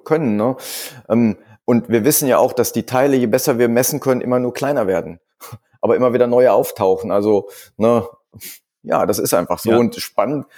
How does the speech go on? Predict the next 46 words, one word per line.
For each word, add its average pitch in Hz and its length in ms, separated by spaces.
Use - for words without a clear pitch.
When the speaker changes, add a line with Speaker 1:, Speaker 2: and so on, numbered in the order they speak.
Speaker 1:
wenn 117 100
man 117 120
sich 113 120
ja 120 80
mal 107 220
Proton, 117 400
Neutron 110 400
und 104 100
Elektron 107 460
anschaut 127 420
in 123 100
so 113 80
einem 120 120
Atom, 123 420
ja, 113 180
die 98 180
nehmen 113 280
gar 113 120
nicht 127 100
so 127 80
viel 117 120
Platz - 300
weg, - 220
ne? 98 180
Speaker 2:
Ja, 127 260
genau. 107 320
Und 101 100
das 104 140
hat 113 140
viel 123 100
auch 107 160
mit 107 100
Schwingungen 104 340
zu 98 140
tun, 123 240
wie 117 60
man's 101 160
immer 101 140
Speaker 1:
Ja. 98 40
Speaker 2:
sieht. 120 240
Natürlich 135 240
gibt's - 180
auch - 80
viele, 113 480
ich - 80
sag, 104 120